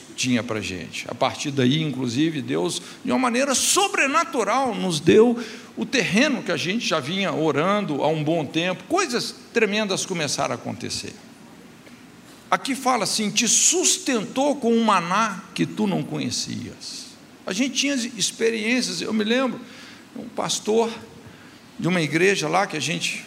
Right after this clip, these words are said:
ajudava, e Deus falando com esse pastor: "Faz uma compra e leva lá pro pessoal." <laughs>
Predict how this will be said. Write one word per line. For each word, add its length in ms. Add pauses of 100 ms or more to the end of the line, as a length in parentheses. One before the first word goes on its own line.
ajudava, 560 (1040)
e 280 (1300)
Deus 240
falando 380
com 100
esse 160
pastor: 500
"Faz 680
uma 220
compra 920 (1200)
e 120
leva 540
lá 420
pro 160
pessoal." 720
<laughs> 440